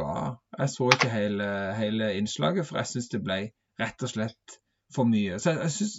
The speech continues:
at, eh, det må vi jo, så når vi prater, vi må huske det, det er selvfølgelig, vi har,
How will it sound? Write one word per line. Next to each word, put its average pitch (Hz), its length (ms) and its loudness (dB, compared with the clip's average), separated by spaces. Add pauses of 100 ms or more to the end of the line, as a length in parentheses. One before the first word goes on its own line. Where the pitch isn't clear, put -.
(160)
at, - 220 -6
eh, 143 400 -2 (240)
det 151 100 8
må 170 140 10
vi 143 160 8
jo, 143 340 4
så 143 160 0
når 147 140 6
vi 147 100 0
prater, 156 400 -2
vi 147 80 2
må 135 140 4
huske 127 260 -2
det, 127 140 4
det 113 100 2
er 139 80 4
selvfølgelig, 131 380 0
vi 127 100 4
har, 123 320 4